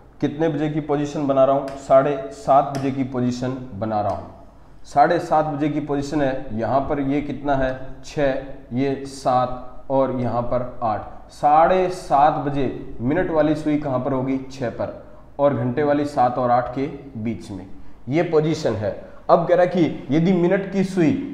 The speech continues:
किस दिशा को दिखा रही है आपको? पश्चिम दिशा को। minute की सुई किस दिशा को दिखा रही है? पश्चिम दिशा को। आप देखो situation बना के बता रहा हूँ आपको, ये आपके पास में मिनट की सुई है, ये अभी फिलहाल कौन सी दिशा अपने पास में? दक्षिण है।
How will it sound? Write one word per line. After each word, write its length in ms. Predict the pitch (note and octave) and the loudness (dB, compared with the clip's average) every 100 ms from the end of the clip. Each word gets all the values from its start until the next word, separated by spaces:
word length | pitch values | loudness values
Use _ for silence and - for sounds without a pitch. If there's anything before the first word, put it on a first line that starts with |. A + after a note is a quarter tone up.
| - | -4
किस 180 | G#3+ - | -4 0
दिशा 280 | E3 E3 D#3 | -2 2 2
को 140 | D#3+ | 2
दिखा 300 | D3 B2+ C#3 | -2 0 2
रही 120 | C#3+ | 4
है 60 | C#3+ | 4
आपको? 340 | A#2+ - C3+ B2+ - - | 2 4 2 0 -2 4
पश्चिम 460 | D3 - - F3 E3 - | 4 4 2 4 2 -2
दिशा 340 | B2 - B2 | -4 0 0
को। 200 | G#2+ F#2 - - - A#2 | 0 -4 -10 -14 -10 -4
minute 300 | D3+ F#3+ F#3+ | 0 -2 -2
की 100 | F#3+ | -4
सुई 180 | F#3+ F#3 | -2 -2
किस 200 | G3 E3 | -2 -2
दिशा 300 | D#3+ D#3+ D#3 | -2 0 -2
को 120 | E3+ | 0
दिखा 240 | D3 D3 | 0 2
रही 160 | D3 D3 | 2 2
है? 160 | C#3 - - | 0 -4 2
पश्चिम 420 | D3 D3+ - D3+ | 2 2 0 0
दिशा 280 | C3 A#2+ A#2+ | 0 0 0
को। 200 | G#2+ G2+ - - - C3 | 0 -2 -2 -8 -4 4
आप 180 | E3+ F3+ | 6 6
देखो 320 | E3+ E3+ F#3 | 2 0 -2
situation 560 | F3 D#3 F3+ F3 G#3 E3+ | 0 -2 -2 -2 -2 0
बना 160 | D3+ | 0
के 140 | D3+ D#3+ | 0 -2
बता 240 | C#3 C3+ | 0 4
रहा 100 | C#3+ | 4
हूँ 100 | C#3 | 6
आपको, 400 | A#2+ A#2 A#2 G2+ - - C3+ | 4 2 -4 -6 -8 -8 2
ये 140 | F#3+ | 4
आपके 320 | F#3 E3 F#3 | 6 4 2
पास 280 | F3+ E3+ E3+ | 2 4 4
में 400 | F#3 C3+ G2 - A#2+ | 4 2 0 -4 0
मिनट 300 | D#3+ G3+ - | 2 2 0
की 100 | F#3 | -4
सुई 200 | F3 D#3+ | -2 0
है, 400 | C#3+ G#2+ - - A#2 | 2 0 -2 -6 0
ये 160 | G3 | 2
अभी 280 | - D#3 G3 | 4 2 2
फिलहाल 500 | - G3 C#3+ D#3+ G3+ | 0 0 6 6 6
कौन 240 | G3 G3 | 4 0
सी 120 | F#3 F#3 | 0 -2
दिशा 320 | D#3+ - D#3 | -2 4 4
अपने 220 | C#3+ D#3 | 6 0
पास 280 | D3 D3 - | 4 2 2
में? 360 | C#3+ C#3 - B2 | -2 -2 -4 0
दक्षिण 360 | B2 - C3+ | -2 0 -2
है। 160 | C#3+ | -2